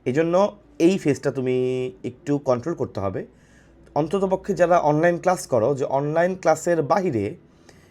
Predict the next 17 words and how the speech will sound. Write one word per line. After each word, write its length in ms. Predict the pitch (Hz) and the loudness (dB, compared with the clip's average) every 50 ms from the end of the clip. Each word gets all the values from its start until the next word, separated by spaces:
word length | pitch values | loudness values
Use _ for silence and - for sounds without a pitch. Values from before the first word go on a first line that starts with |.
| _ _ - | _ _ -6
যেই 180 | 123 139 151 147 | -2 0 0 0
পিরিয়ডটা 440 | 147 151 151 147 156 151 151 175 | 0 0 2 2 2 4 6 6
আছে, 140 | 147 139 - | 6 6 4
এখন 100 | 151 156 | 0 0
অনলাইন 240 | 143 143 151 165 170 | 0 2 0 0 0
ক্লাস 160 | 170 175 - | -2 -4 -6
তো 80 | - 165 | -4 -4
তোমার 180 | 165 165 160 | -2 -2 0
করতেই 360 | 160 185 190 190 190 170 143 123 | 2 2 0 2 4 4 4 4
হবে, 180 | 120 107 113 | 4 2 0
তুমি 140 | 117 120 117 | 0 0 0
যেহেতু 240 | 120 127 - 127 120 | 0 0 0 0 0
ক্লাসে 320 | 123 120 107 - - 123 | 0 0 0 0 0 0
আমাদের 180 | 113 110 110 107 | 0 0 -2 -6
সাথে 140 | 113 117 113 | -8 -8 -8
যুক্ত 220 | 143 175 185 - | -8 -6 -2 0
আছো। 280 | 135 107 - - - | 0 0 0 -4 -10